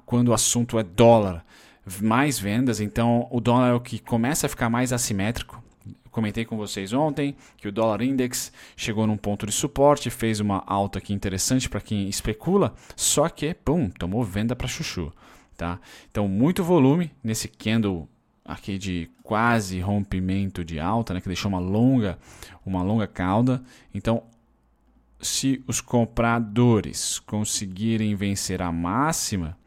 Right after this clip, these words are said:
de ontem, é um sinal de recuperação um pouquinho mais forte, tá? Aqui eu tenho o alvo final aqui em noventa e um, noventa e dois, tá? Mas dólar segue aqui agora numa região de consolidação, tá?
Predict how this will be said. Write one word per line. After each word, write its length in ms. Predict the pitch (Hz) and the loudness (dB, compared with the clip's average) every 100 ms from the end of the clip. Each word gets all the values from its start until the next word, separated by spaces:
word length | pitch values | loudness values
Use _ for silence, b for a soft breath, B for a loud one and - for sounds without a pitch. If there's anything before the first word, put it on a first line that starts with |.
| b b | b b
de 180 | 90 87 | -8 -4
ontem, 440 | 92 143 156 82 - B B - | 0 0 -2 -8 -10 B B -6
é 100 | 101 | -2
um 80 | 107 | -2
sinal 300 | - 117 117 | 0 0 0
de 100 | 117 | -2
recuperação 440 | - 123 117 147 | -2 0 0 0
um 40 | |
pouquinho 300 | 160 175 185 | -2 -4 -2
mais 160 | 185 175 | -2 -2
forte, 420 | - 113 - - - B B - | 2 2 2 -8 -16 B B -2
tá? 140 | 101 | 0
Aqui 220 | 107 - | 0 2
eu 100 | 139 | 2
tenho 220 | 139 113 | 4 4
o 40 | 110 | 8
alvo 220 | 107 113 | 8 8
final 640 | 107 143 107 113 143 92 - B B B | 4 2 6 6 6 4 -6 B B B
aqui 260 | 101 - | -6 2
em 20 | 117 | 4
noventa 380 | 120 120 123 | 6 4 2
e 120 | 104 110 | 4 6
um, 100 | 127 | 6
noventa 320 | 110 110 135 | 6 2 0
e 60 | |
dois, 360 | 123 87 80 - b b b | 0 0 -2 -10 b b b
tá? 180 | - 87 | -6 -2
Mas 180 | 98 107 | 0 0
dólar 300 | 107 113 131 | 4 4 4
segue 460 | - - 131 135 135 | 0 0 2 2 0
aqui 340 | 123 131 127 B B - | -2 -2 -2 B B -6
agora 300 | 107 104 107 | 2 4 6
numa 180 | 110 107 | 4 2
região 280 | 107 104 | 2 2
de 100 | 101 | 0
consolidação, 880 | - 117 113 95 92 113 - 104 120 - B B B | 0 2 2 0 0 0 0 0 -2 -6 B B B
tá? 220 | 98 104 | -4 -4